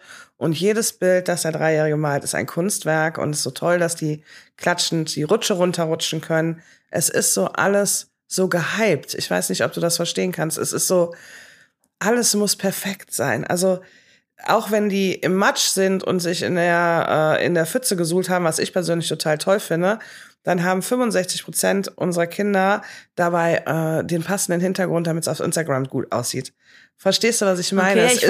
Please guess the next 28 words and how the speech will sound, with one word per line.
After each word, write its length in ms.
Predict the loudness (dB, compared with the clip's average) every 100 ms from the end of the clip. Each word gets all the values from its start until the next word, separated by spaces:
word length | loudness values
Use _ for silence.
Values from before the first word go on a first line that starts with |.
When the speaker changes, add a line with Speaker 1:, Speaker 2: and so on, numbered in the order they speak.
| 4
Speaker 2:
verstehe 100 | 6
Speaker 1:
so 60 | 6
Speaker 2:
total, 320 | 4 4 4 4
was 160 | 2
du 80 | 2
meinst. 180 | 0 0
Hab 180 | -2 -2
ich 140 | -2
jetzt 200 | -4 -4
nicht 340 | -6 -8 _
privat 360 | -6 2 2 2
nicht 140 | 0 -4
so 140 | 4
Speaker 1:
Ja. 140 | 6 6
Speaker 2:
viel 80 |
Berührungspunkte 800 | 4 2 2 0 -4 -4 -2 -4 _ _ _ -4
Speaker 1:
Okay, 220 | 2 4
meine 180 | 6 4
Speaker 2:
zu. 80 | 4
Speaker 1:
sind 80 | 6
noch 120 | 6
ein 220 | 4 4
ganzes 380 | 4 4 2 0
Stück 120 | 4 4
Speaker 2:
Genau, 120 | 6
Speaker 1:
kleiner, 360 | 4 4 6 6
Speaker 2:
weil 140 | 6
Speaker 1:
ne? 100 | 6